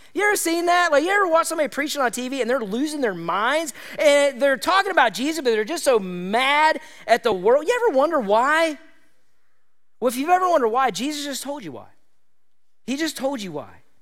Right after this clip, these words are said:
Because there are Christians who are like the older son. They're like the older son who follow God, do everything right. "I did everything you told me to do."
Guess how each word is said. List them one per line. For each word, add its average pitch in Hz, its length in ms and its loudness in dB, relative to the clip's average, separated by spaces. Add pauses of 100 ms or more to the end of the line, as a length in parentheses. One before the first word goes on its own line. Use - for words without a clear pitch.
(840)
Because 240 460 0
there 302 220 -2
are 277 80 0
Christians 190 720 -8
who 214 100 -6
are 208 80 -4
like 220 180 -4
the 220 120 -6
older 220 220 -4
son. 202 360 -12 (640)
They're 202 100 -6
like 247 200 -4
the 277 80 -6
older 262 220 -2
son 240 360 -8 (320)
who 240 80 -4
follow 320 460 2
God, 277 260 6
do 262 140 2
everything 311 320 2
right. 294 200 6
"I 262 100 4
did 285 120 0
everything 359 400 2
you 349 80 2
told 320 220 4
me 311 80 0
to 302 100 2
do." - 80 -2